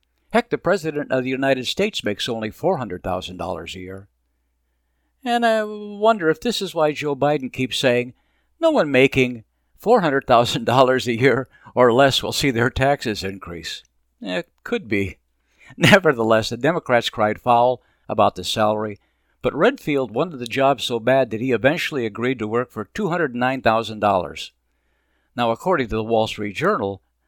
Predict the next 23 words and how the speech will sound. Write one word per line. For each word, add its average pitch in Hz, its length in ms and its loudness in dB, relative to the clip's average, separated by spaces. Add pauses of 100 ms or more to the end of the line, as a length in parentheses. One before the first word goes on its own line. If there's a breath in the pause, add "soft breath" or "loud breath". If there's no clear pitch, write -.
(160)
this 277 200 -4
was 127 180 -2
a 113 100 0
huge 185 480 -4
pay 190 200 0
cut 107 240 -2
from 107 140 -10
his 110 120 -8
position 113 520 -8
at 110 100 -8
the 101 60 -14
University 113 560 -6
of 101 100 -8
Maryland, 110 520 -4 (440 soft breath)
which - 220 -8
paid 220 220 2
him 151 200 0 (240)
eight 262 160 4
hundred 220 340 -2
twenty-seven 180 760 -4 (240)
thousand 170 500 0
dollars, 143 640 0 (540)
including 180 720 -2